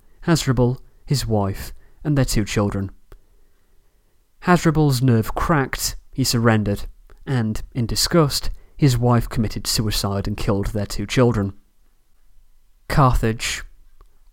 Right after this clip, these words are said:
once the greatest power of the Western Mediterranean, had fallen. The city was looted and put to the torch. It took ten days to burn.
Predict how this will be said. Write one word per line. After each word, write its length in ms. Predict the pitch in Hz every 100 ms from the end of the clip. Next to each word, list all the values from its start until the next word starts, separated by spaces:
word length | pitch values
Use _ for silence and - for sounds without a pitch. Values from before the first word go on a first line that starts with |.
| -
once 540 | 143 143 143 - -
the 100 | -
greatest 720 | 131 131 131 143 - 147 -
power 520 | - - 123 123 123 -
of 180 | - 117
the 140 | 120 113
Western 560 | 127 131 - 135 120
Mediterranean, 800 | 113 123 127 - 120 98 98 101 - - _ _ _ _ _ -
had 180 | 117
fallen. 520 | - - 104 95 104 - - - - _ _ - _ _ _ _ _ _ _ _ _ _ _ _ _ -
The 100 | 135
city 320 | - 131 156
was 160 | 147
looted 540 | 131 113 107 - 101 - - - -
and 180 | 151 -
put 220 | - -
to 80 | -
the 80 | 107
torch. 600 | - 101 95 - - - - _ _ _ _ _ _
It 200 | - 135
took 260 | - - -
ten 340 | - 131 120 110
days 340 | 104 98 -
to 80 | 104
burn. 340 | 104 101 95